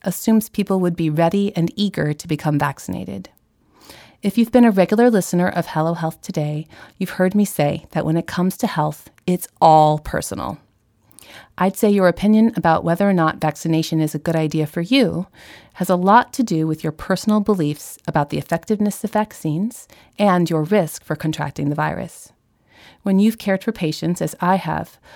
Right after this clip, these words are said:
who have been hospitalized with severe pneumonia related to influenza, you're quite thankful there's a vaccine available. The problem is that if you've never had the flu before or been aware that you had it,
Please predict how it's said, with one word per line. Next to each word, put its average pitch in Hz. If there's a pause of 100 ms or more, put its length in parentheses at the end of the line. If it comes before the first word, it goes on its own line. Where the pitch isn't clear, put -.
(120)
who 190
have 175
been 180
hospitalized 165
with 165
severe 180
pneumonia 160
related 170
to 170
influenza, 156 (360)
you're 190
quite -
thankful 214
there's 151
a 151
vaccine 160
available. 151 (1000)
The 190
problem 208
is - (480)
that 208
if 190
you've 190
never 185
had 202
the 196
flu -
before 185 (600)
or 190
been 165
aware 175
that -
you 135
had 143
it, 160